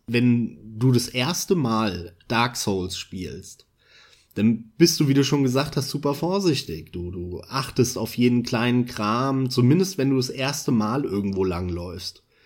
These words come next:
Und, äh, du lernst dieses Spiel auswendig wie kaum ein anderes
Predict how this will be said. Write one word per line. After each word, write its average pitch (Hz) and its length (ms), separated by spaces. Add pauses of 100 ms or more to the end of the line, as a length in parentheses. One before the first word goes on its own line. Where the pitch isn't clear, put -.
(280)
Und, 113 300
äh, 110 380
du 110 120
lernst 117 460
dieses 131 260
Spiel 160 600
auswendig 143 920
wie 120 160
kaum 165 460
ein - 20
anderes 139 840